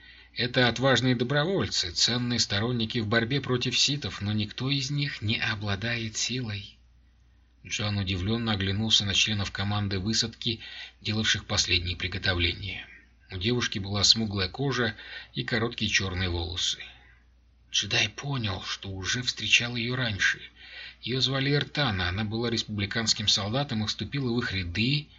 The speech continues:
немногим больше стандартного года назад.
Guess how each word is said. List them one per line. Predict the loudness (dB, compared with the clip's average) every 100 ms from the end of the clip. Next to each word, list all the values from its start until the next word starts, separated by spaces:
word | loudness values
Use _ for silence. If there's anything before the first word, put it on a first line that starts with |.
| -20 -18 -14 -14 -16 -12
немногим | -4 -2 -2 -2 -2 -2 -4 -4
больше | -4 2 2 2
стандартного | 0 0 0 0 0 0
года | 0 -2
назад. | 0 0 0 0